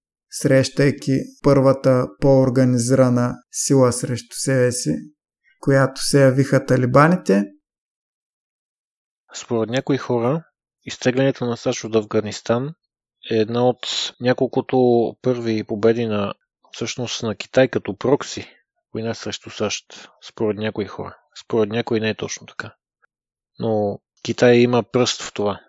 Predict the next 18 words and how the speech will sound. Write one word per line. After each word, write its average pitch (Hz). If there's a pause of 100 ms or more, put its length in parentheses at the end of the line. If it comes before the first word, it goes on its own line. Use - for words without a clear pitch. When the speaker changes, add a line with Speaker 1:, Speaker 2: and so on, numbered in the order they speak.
(380)
Speaker 2:
тъй 131
като 127 (240)
те 127
са -
едни 123
от 117
първите 127
международни 110 (100)
сили, 120
които 117
седнаха 117
на 113
масата 107
заедно 104
с, -
с -
талибаните 104
преди 113